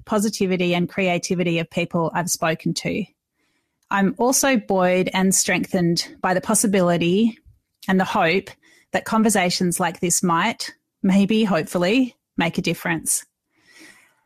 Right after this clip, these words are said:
These chats have caused me to think a lot about my own first-generation immigrant Australian identity. As the child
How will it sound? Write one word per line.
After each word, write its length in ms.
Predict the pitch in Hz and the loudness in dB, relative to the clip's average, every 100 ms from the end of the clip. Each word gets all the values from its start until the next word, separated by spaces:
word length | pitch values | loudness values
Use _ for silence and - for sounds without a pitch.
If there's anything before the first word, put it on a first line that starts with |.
| - | -2
These 220 | 226 294 | 2 2
chats 260 | - 320 - | 2 0 0
have 120 | 302 | -2
caused 240 | - 240 233 | 2 2 4
me 160 | 208 | 4
to 140 | 196 190 | 4 2
think 260 | 202 190 | 2 2
a 60 | 190 | 2
lot 320 | 170 170 - | 2 0 0
about 300 | 202 190 170 | -2 0 0
my 380 | 185 165 180 180 | 0 0 2 2
own 240 | 180 180 190 | 2 0 -2
first-generation 1200 | - 180 180 - 180 175 165 170 - 180 170 160 | 0 0 0 0 0 2 0 0 -2 0 0 2
immigrant 480 | 190 180 175 170 165 | 2 0 0 -2 -2
Australian 600 | - 175 170 170 165 156 | -2 0 2 2 0 0
identity. 920 | 170 160 151 170 175 170 170 208 - - _ _ _ _ - | -2 0 0 0 -2 -2 -2 -4 -8 -20 _ _ _ _ 0
As 180 | 202 | 0
the 100 | 214 | 0
child 500 | 202 208 196 202 202 | 0 0 2 2 0